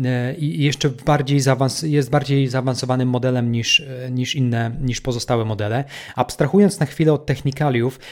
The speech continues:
pamiętam też, że <laughs> otwierałem popcorn za każdym razem, gdy prasa opisywała kolejne afery związane z tym, co działo się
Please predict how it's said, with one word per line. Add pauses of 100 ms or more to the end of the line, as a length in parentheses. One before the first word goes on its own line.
(140)
pamiętam
też,
że (400)
<laughs>
otwierałem
popcorn
za
każdym
razem,
gdy
prasa
opisywała
kolejne
afery
związane
z
tym,
co
działo
się